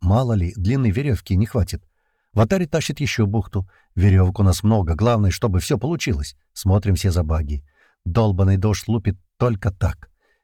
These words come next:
Я только к бойнице сунулся, как мне в глаза залетела куча воды. Вот же поливает-то. Крот аккуратно подъезжает к кромке берега.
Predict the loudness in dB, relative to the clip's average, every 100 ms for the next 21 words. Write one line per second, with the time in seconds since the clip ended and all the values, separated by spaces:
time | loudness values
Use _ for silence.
0 | _ -6 -6 -4 -4 -2 -2 0 2 0
1 | -2 -4 -4 -4 -4 -4 -4 -2 -2 0
2 | 0 0 0 -4 -6 -6 -6 -6 -4 -2
3 | -2 -2 -4 -8 _ -2 -2 -2 -6 -4
4 | -4 -4 -4 -4 -6 -6 -8 -8 _ _
5 | _ _ _ -2 0 0 0 0 2 0
6 | -2 0 0 -2 0 0 0 -2 -2 -2
7 | -2 -4